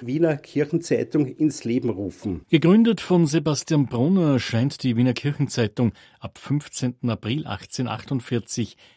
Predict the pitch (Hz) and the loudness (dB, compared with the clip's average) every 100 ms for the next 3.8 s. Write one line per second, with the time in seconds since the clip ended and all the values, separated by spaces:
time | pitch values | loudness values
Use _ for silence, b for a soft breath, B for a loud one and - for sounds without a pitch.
0 | b - 95 127 143 147 107 92 - 98 | b -10 -6 -4 -2 -2 -4 -8 -8 -8
1 | 104 98 - - _ _ 107 - 107 107 | -6 -8 -10 -20 _ _ -12 -10 -12 -12
2 | - 107 98 123 123 - - 180 - _ | -8 -6 -4 -6 -8 -14 -10 -10 -12 _
3 | - 90 - 95 - 98 - - | -12 -12 -8 -10 -10 -18 -20 -20